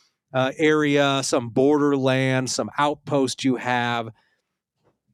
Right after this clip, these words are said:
that's, that's a lot easier than in that situation to follow the basic concepts in, uh, within just war theory. And,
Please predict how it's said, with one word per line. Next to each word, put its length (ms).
that's, 540
that's 280
a 60
lot 340
easier 540
than 720
in 160
that 200
situation 580
to 100
follow 600
the 120
basic 340
concepts 720
in, 500
uh, 360
within 440
just 300
war 240
theory. 500
And, 240